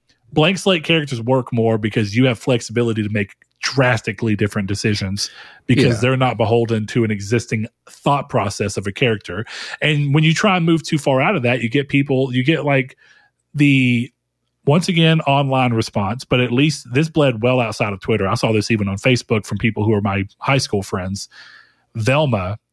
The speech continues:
Speaker 1: that new show on H B O Max,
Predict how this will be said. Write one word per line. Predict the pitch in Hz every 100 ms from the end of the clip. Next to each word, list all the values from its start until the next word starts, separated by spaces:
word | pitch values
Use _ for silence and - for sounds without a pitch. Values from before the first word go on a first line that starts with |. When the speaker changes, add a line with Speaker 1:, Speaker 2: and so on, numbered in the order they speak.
| _
Speaker 1:
that | - 123
new | 127 131
show | - 131 120 117 117 131 120
on | 110 110
H | 110 -
B | 117
O | 101
Max, | 110 139 113 - -